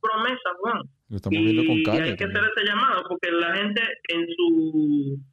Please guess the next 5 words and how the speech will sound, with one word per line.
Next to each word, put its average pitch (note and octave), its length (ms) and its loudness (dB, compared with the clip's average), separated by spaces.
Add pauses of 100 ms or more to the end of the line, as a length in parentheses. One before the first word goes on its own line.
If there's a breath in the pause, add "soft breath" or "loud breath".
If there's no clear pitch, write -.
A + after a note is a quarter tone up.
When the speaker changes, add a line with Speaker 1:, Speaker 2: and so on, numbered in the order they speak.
(260)
Speaker 1:
mismo G3 600 2 (680)
camino E3+ 680 0
creativo D3+ 600 0
a C3+ 60 0
veces D#3 460 -2